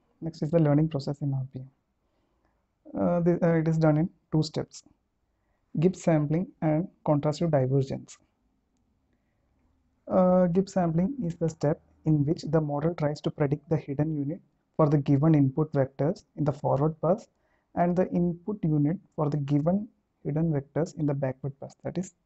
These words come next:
reconstruction. The notations will be like, uh, probability of H equal to one given V for given visible inputs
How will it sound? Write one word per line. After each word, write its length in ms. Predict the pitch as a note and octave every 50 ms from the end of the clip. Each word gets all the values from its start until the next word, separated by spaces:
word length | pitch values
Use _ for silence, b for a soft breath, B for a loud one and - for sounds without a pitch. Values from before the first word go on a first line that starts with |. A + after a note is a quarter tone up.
| - D#3+
reconstruction. 840 | E3+ F3+ F3 D#3+ D#3 C#3+ - - D3 C#3+ - - - - D3+ D3+ _ _ _ _ _ _ _ _ _ _ _ _ _ _ _ _ _ _ _ _ _ _ _ _ _ _ _ _ _ _ _ _ _ _ _ -
The 100 | A3 G#3+
notations 520 | G#3 G3+ F#3+ F#3+ G#3+ F#3+ G3+ A#3 G#3+ G#3 -
will 140 | G3+ F#3 F3
be 80 | F#3 F#3
like, 240 | F3 F3 F3+ F3+ - -
uh, 380 | F3+ F3+ F3 F3 F3 F3 E3+ E3+
probability 640 | E3+ E3+ E3 D#3+ D#3+ E3 E3 E3 E3 D#3+ G3 F3+
of 120 | D#3 D#3+ - _ -
H 180 | D#3+ D#3+ - -
equal 260 | D#3+ - - E3 D#3
to 100 | D#3 E3+
one 200 | D#3+ D3+ D#3 D#3
given 380 | D#3 D3+ C#3 C#3+ C#3 C#3+ C#3+ C#3
V 160 | C#3 D3 A3 - _ _ _ _ _ _ _ _ _ _ _ _ _ _ _ _
for 100 | - D3+
given 340 | C#3+ C3+ C#3 C#3 C#3 D3+ D#3+
visible 340 | D3 D3 C#3 - D3 D3+ D3+
inputs 480 | D#3 D3 C#3+ C#3+ D#3 D#3+ - - _